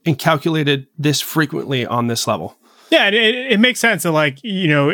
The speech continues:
Speaker 2: this, this is a tool, so why wouldn't you try it out and see if it,
Speaker 1: Totally.
Speaker 2: you
Speaker 1: Try
Speaker 2: know,
Speaker 1: it.
Speaker 2: like, yeah, why not? And, and, you know, I,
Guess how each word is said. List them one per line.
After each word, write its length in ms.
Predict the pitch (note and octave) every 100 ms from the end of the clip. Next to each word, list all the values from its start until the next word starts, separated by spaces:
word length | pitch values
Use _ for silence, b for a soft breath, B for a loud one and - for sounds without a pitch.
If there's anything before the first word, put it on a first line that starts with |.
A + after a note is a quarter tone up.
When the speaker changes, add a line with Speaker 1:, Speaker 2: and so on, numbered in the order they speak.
| A#3+
Speaker 2:
this, 180 | G#3 A3
this 180 | A#3 C4
is 80 |
a 60 | A3
tool, 280 | G#3 F3+ A2+
so 160 | F#3
why 240 | D#3 F#3 G3
wouldn't 420 | E3 D#3 F3 G3
you 220 | D3 C3+
try 400 | B2 - D3+ C3+
it 80 | B2
out 200 | B2 - _
and 160 | - C3
see 160 | - C#3
if 60 |
it, 40 | D5
Speaker 1:
Totally. 240 | C5 B2+ - b b b
Speaker 2:
you 60 | C3
Speaker 1:
Try 100 | -
Speaker 2:
know, 60 |
Speaker 1:
it. 20 | E3+
Speaker 2:
like, 240 | C#3 C3+ _ _
yeah, 180 | B3 G#2+
why 140 | C#3+ F#3+
not? 200 | B2+ - -
And, 180 | F#3+
and, 280 | A3 G#3+ G3+ b b -
you 60 |
know, 200 | F3 D3+ -
I, 320 | F#3+ G#3+